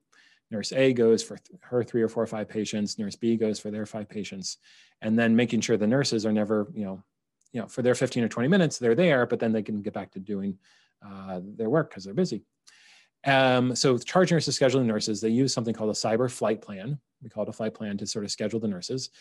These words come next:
It turns out all the data on the flight plan about which nurses go in is also all the data you need to track cyber. How much cyber was there? How many times did we get to the bedside? How many times was a family member present, which turns out to be a very useful statistic?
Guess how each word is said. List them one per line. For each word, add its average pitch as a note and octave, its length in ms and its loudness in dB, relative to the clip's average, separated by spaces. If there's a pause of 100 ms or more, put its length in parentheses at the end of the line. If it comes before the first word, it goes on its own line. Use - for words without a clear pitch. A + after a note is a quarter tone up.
(140)
It - 100 -6
turns F#3+ 280 4
out C#3 120 4
all D#3 220 2
the F3+ 120 4
data D3+ 200 6
on A#2+ 140 -2
the A2+ 60 0
flight G3 280 0
plan G#2 360 -12 (280)
about A2 140 -2
which A#2+ 200 -2
nurses A2+ 280 -4
go A#2 180 0
in C3 280 2 (180)
is B2 120 -8
also F3+ 400 0
all A#2 120 0
the A2 80 0
data A2 220 2
you G#2+ 120 2
need G2+ 180 0
to A2+ 60 -6
track - 240 -14
cyber. - 380 -4 (340)
How - 120 -4
much C3 180 0
cyber B2 300 2
was F#2 180 -2
there? A2+ 280 -10 (260)
How - 140 -6
many B2 160 2
times A2+ 240 -2
did A#2 60 -2
we G#2 60 -2
get G#2 120 -4
to A#2 60 -6
the A2+ 60 -4
bedside? G#2 520 -10 (240)
How - 100 -6
many C3 100 2
times A#2+ 240 0
was G#2 100 -2
a F#2+ 60 -6
family B2+ 320 0
member G#2 240 0
present, A2 440 -8
which F#2+ 120 -20
turns G#2 240 -8
out G2 120 -10
to F#2+ 60 -18
be G2+ 60 -8
a G2 60 -8
very G#2 240 -2
useful G2+ 260 -6
statistic? - 560 -12